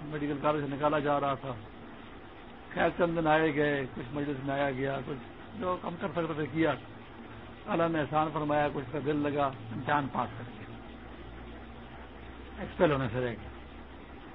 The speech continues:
ہم درخت بند ہو گئی۔ میں نے کسی طریقے سے پروفیسر صاحب کو پیغام بھیجا کہ آپ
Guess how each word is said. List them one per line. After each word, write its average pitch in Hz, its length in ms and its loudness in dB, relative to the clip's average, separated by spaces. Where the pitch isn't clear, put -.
ہم 202 100 6
درخت 202 240 8
بند 220 160 8
ہو 202 120 6
گئی۔ 175 80 -2
میں 220 180 4
نے 220 80 6
کسی 196 240 2
طریقے 185 240 4
سے 180 140 4
پروفیسر 170 640 2
صاحب 170 180 8
کو 170 140 2
پیغام 156 340 4
بھیجا 147 280 4
کہ 143 200 -2
آپ 180 180 4